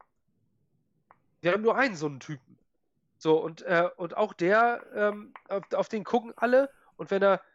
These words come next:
wenn er was, was Tolles macht, dann applaudieren wir alle und sagen, „Das ist aber ein super Typ.“ Sehe ich ja auch so, ich applaudiere für ihn auch. Aber wenn der Kacke ist, dann darf man nicht sagen, „Ja, aber sonst ist er immer gut.“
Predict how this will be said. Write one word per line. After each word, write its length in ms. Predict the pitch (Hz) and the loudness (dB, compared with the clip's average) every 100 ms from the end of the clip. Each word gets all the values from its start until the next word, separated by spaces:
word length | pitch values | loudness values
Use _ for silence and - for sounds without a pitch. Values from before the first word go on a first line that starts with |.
| _ - | _ 0
wenn 100 | 190 | 2
er 80 | |
was, 300 | 180 170 - 175 | 2 0 -4 -4
was 260 | 170 165 | -2 -2
Tolles 320 | - 240 247 | 0 2 0
macht, 220 | 226 233 208 | -2 -4 -4
dann 140 | 160 | -4
applaudieren 440 | 185 190 - 247 | -4 -4 -4 -2
wir 120 | 226 208 | 0 0
alle 120 | 202 | 0
und 60 | |
sagen, 220 | - 156 123 | 0 -2 -2
„Das 200 | 135 196 | -8 -8
ist 100 | 208 | -8
aber 160 | 180 | -6
ein 80 | 143 | -6
super 260 | 147 147 120 | -6 -8 -8
Typ.“ 240 | - 233 - _ _ | -4 -6 -6 _ _
Sehe 160 | 180 190 | -2 0
ich 100 | 151 | 0
ja 120 | 123 | 2
auch 160 | 226 | 0
so, 120 | - 175 | 0 -4
ich 120 | 175 | -2
applaudiere 460 | - 139 - 170 | -2 -2 -2 -6
für 160 | 160 143 | -2 -2
ihn 120 | 131 | 0
auch. 260 | 139 233 - _ - - | 2 0 -2 _ -20 -6
Aber 180 | 156 165 | 0 2
wenn 120 | 202 | 2
der 100 | 180 | 0
Kacke 320 | - 247 - | 0 -2 0
ist, 220 | 147 196 139 | -4 -6 -4
dann 80 | |
darf 160 | 185 208 | -4 -4
man 80 | 196 | -8
nicht 100 | 160 | -2
sagen, 200 | 170 147 | 0 0
„Ja, 80 | 135 | -2
aber 100 | 123 | -2
sonst 220 | 147 - | -4 -6
ist 100 | 185 | -12
er 60 | |
immer 140 | 170 160 | -8 -8
gut.“ 240 | 208 165 | -8 -12